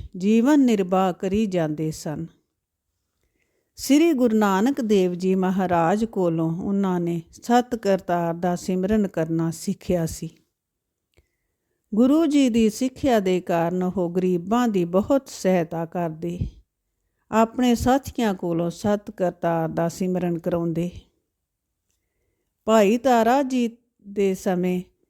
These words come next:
ਪੰਜਾਬ ਵਿੱਚ ਪਠਾਨਾਂ ਦਾ ਰਾਜ ਸੀ। ਪਠਾਨਾਂ ਦੀ ਹਕੂਮਤ ਨੂੰ ਕਮਜ਼ੋਰ ਸਮਝ ਕੇ ਬਾਦਸ਼ਾਹ ਬਾਬਰ ਪੰਜਾਬ ਉੱਤੇ ਚੜ੍ਹਾਈ ਕਰ ਆਇਆ।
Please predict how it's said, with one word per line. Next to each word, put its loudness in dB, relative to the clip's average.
ਪੰਜਾਬ 4
ਵਿੱਚ -2
ਪਠਾਨਾਂ -2
ਦਾ 0
ਰਾਜ 0
ਸੀ। -8
ਪਠਾਨਾਂ 4
ਦੀ 4
ਹਕੂਮਤ -2
ਨੂੰ 0
ਕਮਜ਼ੋਰ 2
ਸਮਝ -2
ਕੇ -6
ਬਾਦਸ਼ਾਹ -2
ਬਾਬਰ 0
ਪੰਜਾਬ 0
ਉੱਤੇ -4
ਚੜ੍ਹਾਈ -2
ਕਰ -4
ਆਇਆ। -4